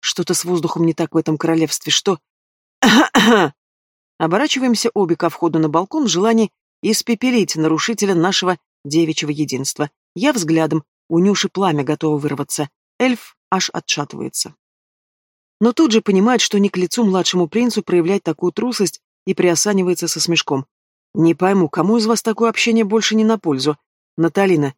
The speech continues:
ты знаешь, что подобные беседы с драконами вообще не характерны для всадников. Считается, что они нас напрямую не понимают,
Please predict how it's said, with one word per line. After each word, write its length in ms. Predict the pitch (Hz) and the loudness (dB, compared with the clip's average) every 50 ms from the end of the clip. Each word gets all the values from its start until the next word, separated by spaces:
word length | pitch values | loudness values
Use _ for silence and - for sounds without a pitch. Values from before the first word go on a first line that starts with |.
| _ _ _ _ - | _ _ _ _ -2
ты 100 | 214 214 | 0 2
знаешь, 260 | 214 226 185 147 - | 2 2 2 2 0
что 140 | - 151 143 | -2 -4 -4
подобные 380 | 147 143 147 151 143 156 151 | -2 0 0 0 0 0 0
беседы 400 | 139 156 - - 185 170 156 165 | 0 0 0 0 0 0 0 0
с 60 | 147 | 0
драконами 500 | 139 151 151 147 - 208 214 202 185 170 | 2 0 0 0 0 0 2 2 2 2
вообще 360 | 151 160 151 151 - - 240 233 | 2 0 0 0 -2 -2 -2 -2
не 80 | 185 | -2
характерны 640 | - - 156 147 143 - - 190 190 175 180 170 147 _ _ _ - | -2 -2 -2 -4 -4 -2 -4 -2 0 0 0 0 -2 _ _ _ -6
для 180 | 160 165 185 | -4 -2 -2
всадников. 540 | 170 - - 147 131 117 127 127 - - - _ _ _ _ _ _ _ _ _ - | -2 -2 -4 -4 -4 -6 -8 -12 -12 -14 -20 _ _ _ _ _ _ _ _ _ -4
Считается, 420 | - - 185 156 214 233 220 - 165 | -2 -2 0 2 2 2 2 2 -2
что 160 | - - 165 | -2 0 2
они 160 | 156 185 220 | 2 4 4
нас 260 | 202 190 190 185 - _ _ _ _ - | 4 4 2 0 -4 _ _ _ _ -2
напрямую 480 | 185 175 - - 175 156 160 202 220 | 0 0 2 2 2 4 4 4 4
не 120 | 202 185 185 | 2 2 0
понимают, 560 | - 196 190 202 196 175 147 139 143 - | 0 0 2 2 2 2 0 -2 -4 -6